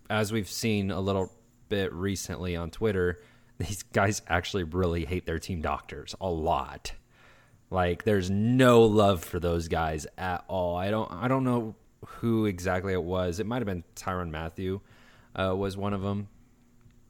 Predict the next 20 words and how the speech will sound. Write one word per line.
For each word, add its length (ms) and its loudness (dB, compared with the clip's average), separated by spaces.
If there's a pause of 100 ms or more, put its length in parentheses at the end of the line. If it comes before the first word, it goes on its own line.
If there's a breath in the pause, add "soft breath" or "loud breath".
(140)
off 120 0
the 80 -4
top 200 -4
of 60 -6
my 140 -2
head, 280 -4
but 120 -4
they 100 2
were 100 4
basically 380 -2
just 220 -8
<laughs> 0 -
throwing 340 -4
those 160 -2
doctors 480 -6
under 180 -6
the 100 -4
bus, 340 -8
saying, 300 -8
like, 180 -14